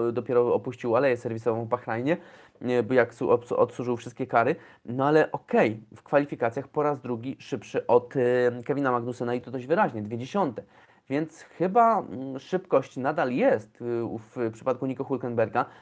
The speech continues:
Teraz musi dojść zarządzanie oponami. Oczywiście musi dojść czysty start, żeby znowu nie uszkodził przedniego skrzydła. No ale czapki z głów, panie, mm, Nico,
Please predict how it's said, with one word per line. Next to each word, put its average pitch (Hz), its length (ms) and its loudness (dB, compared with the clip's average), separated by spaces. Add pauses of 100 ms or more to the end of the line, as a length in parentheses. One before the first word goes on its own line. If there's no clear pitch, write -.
(120)
Teraz 156 220 0
musi 151 200 -6
dojść 131 280 -4
zarządzanie 127 500 -2
oponami. 120 400 -4
Oczywiście 127 440 -4
musi 127 300 -6
dojść 120 380 0
czysty 147 300 -4
start, 120 300 0
żeby 120 220 -4
znowu 127 220 -2
nie 117 140 -2
uszkodził 113 380 -4 (280)
przedniego 123 360 -2
skrzydła. 123 380 -4
No 139 160 0
ale 147 260 4 (420)
czapki 123 440 2
z 135 100 -8
głów, 247 380 4 (260)
panie, 123 380 2
mm, 120 680 0
Nico, 127 500 4